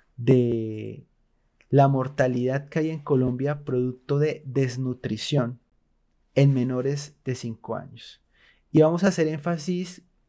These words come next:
concretamente en esta cifra, que es la más grande, la ven señalada, cuarenta y tres. Cuarenta y tres niños murieron por desnutrición en La Guajira,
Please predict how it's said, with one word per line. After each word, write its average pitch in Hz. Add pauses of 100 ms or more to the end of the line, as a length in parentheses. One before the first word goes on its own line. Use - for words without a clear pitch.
(120)
concretamente 147
en 147
esta 135
cifra, 156
que -
es 127
la 131
más 139
grande, 139 (220)
la 120
ven 117
señalada, 143 (420)
cuarenta 139
y 110
tres. - (680)
Cuarenta 135
y -
tres 156
niños 160 (420)
murieron 143 (640)
por 175
desnutrición 143 (160)
en 143
La 131
Guajira, 170